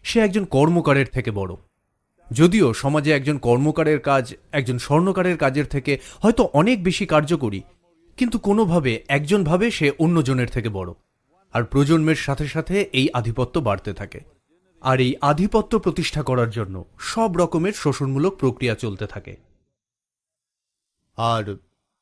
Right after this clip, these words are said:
তারপর এটা এমন একটা জায়গায় পৌঁছায় যেখানে জাতপাত এত প্রকট হয়ে ওঠে যে সেটা বর্ণবিদ্বেষে পরিণত হয়। এখনও ভারতবর্ষের অনেক গ্রামে যাদেরকে নিচু জাত বলা হয়,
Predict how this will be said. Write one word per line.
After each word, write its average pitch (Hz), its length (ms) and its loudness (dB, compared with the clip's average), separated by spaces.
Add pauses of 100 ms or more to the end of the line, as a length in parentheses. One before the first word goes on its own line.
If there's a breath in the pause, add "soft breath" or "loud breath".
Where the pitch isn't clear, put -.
(260)
তারপর 202 380 2
এটা 185 520 4 (460)
এমন 180 300 4
একটা 143 580 2 (300)
জায়গায় 160 400 4
পৌঁছায় 180 460 2
যেখানে 127 540 0 (340 loud breath)
জাতপাত 151 560 2 (120)
এত 151 240 0
প্রকট 196 440 0
হয়ে 160 180 2
ওঠে 143 220 0
যে 120 320 0 (260 soft breath)
সেটা 117 480 0 (100)
বর্ণবিদ্বেষে 135 680 2
পরিণত 101 420 -6
হয়। 85 260 -14 (840)
এখনও 202 580 0 (120)
ভারতবর্ষের 156 600 0
অনেক 151 360 0
গ্রামে 104 360 -6 (920)
যাদেরকে 185 440 2
নিচু 170 340 2
জাত 147 220 4
বলা 110 260 -2
হয়, 98 220 -10